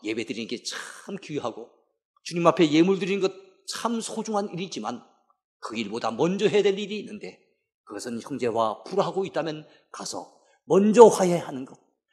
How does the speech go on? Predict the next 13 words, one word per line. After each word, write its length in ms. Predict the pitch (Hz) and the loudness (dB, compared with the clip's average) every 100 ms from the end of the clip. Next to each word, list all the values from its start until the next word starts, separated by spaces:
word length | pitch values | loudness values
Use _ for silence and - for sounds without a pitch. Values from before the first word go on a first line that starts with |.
| _ - | _ -2
먼저 460 | 123 208 240 269 | 4 4 8 8
화해하는 520 | 247 240 240 226 226 | 10 8 4 2 -4
것, 140 | 220 220 - _ _ _ _ | -8 -10 -16 _ _ _ _
이것이 580 | 143 156 156 147 - _ | -6 -4 -4 -6 -10 _
여러분 240 | 110 110 113 | -12 -10 -10
우리가 320 | 110 113 104 | -10 -6 -6
시급하게 680 | - - 233 - 202 208 175 - _ _ _ - | -6 -8 -8 -2 2 2 2 -10 _ _ _ -6
해결해야 340 | 139 131 101 | -4 -2 -4
될 260 | 107 80 - _ - | -6 -8 -14 _ -12
우선적인 480 | 143 175 175 165 | -4 -2 0 -2
일임을 500 | 175 156 165 175 175 - | -2 -2 0 -2 -4 -8
믿으시기 480 | 131 127 123 107 117 | -4 -4 -4 -6 -8
바랍니다. 560 | - - - - - | -12 -14 -16 -20 -20